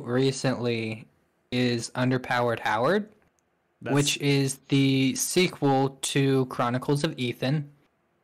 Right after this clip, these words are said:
Speaker 1: which is a four-book series, and it is complete. And I've been, no, it, it, it might be three.
Speaker 2: Yeah, it's the
Speaker 1: Three or
Speaker 2: Chronicles of
Speaker 1: four.
Speaker 2: Ethan trilogy.
Speaker 1: Okay.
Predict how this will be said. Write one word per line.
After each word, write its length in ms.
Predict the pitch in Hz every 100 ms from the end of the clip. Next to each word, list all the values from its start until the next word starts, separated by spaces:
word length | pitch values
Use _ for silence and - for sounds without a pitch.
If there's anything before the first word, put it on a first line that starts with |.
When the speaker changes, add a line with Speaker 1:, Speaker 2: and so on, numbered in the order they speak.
| - - _ -
Speaker 1:
which 240 | 131 127
is 160 | 131 147
a 40 |
four-book 440 | - 131 127 131 127
series, 420 | 123 120 135 131
and 100 | 110
it 120 | 110
is 140 | 117 -
complete. 560 | 117 - 107 117 127 - _ - - - _ _ 123
And 920 | 120 120 123 123 120 120 120 117 - - - _ _ _ _ _ _ -
I've 260 | 151 -
been, 320 | 262 277 233 - _ _ _ _ -
no, 220 | 165 214 240
it, 100 | - _ _ -
it, 240 | 156 202 - _ _
it 100 | 156
might 200 | 156 143
be 120 | 143 110
three. 340 | - - - - _ _ _ -
Speaker 2:
Yeah, 100 | 170
it's 120 | 135
the 60 | 151
Speaker 1:
Three 100 | 156
or 60 | 165
Speaker 2:
Chronicles 240 | 170 139
of 60 | 139
Speaker 1:
four. 120 | 143
Speaker 2:
Ethan 180 | 143 127
trilogy. 400 | 135 110 90 - _ _ _ _ _ _ _ _ _ _ _ _ _ _ _ _ -
Speaker 1:
Okay. 240 | 123 -